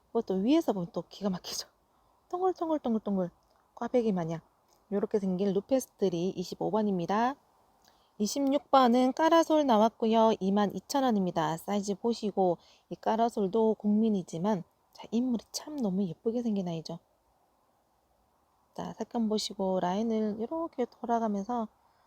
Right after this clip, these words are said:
빨간 라인 그리고 있는 까라솔 이십육 번입니다.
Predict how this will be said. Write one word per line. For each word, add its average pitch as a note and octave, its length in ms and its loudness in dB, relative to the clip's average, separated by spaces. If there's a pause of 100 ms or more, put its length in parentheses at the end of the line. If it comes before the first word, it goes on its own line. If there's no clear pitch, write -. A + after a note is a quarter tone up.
(140)
빨간 C#4+ 400 -6
라인 A#3 240 -2
그리고 G3 300 -2
있는 F3+ 240 -4
까라솔 A3+ 680 -2 (360)
이십육 F#3+ 480 -4
번입니다. F#3 500 -2